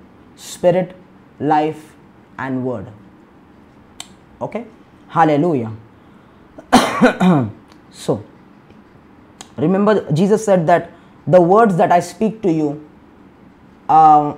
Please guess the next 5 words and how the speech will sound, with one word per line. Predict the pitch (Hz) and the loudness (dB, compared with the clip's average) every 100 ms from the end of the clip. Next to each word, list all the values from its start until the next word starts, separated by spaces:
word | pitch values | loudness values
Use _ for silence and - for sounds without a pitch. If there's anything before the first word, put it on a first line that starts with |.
| - - - | -14 -8 0
are | 165 160 151 | 2 2 0
spirit | - - - 214 208 214 - - - - | -8 -16 -2 0 2 -2 -10 -20 -20 -8
and | 165 165 | -2 0
are | 151 | 0
life. | 147 135 117 - - | 0 -2 -6 -16 -20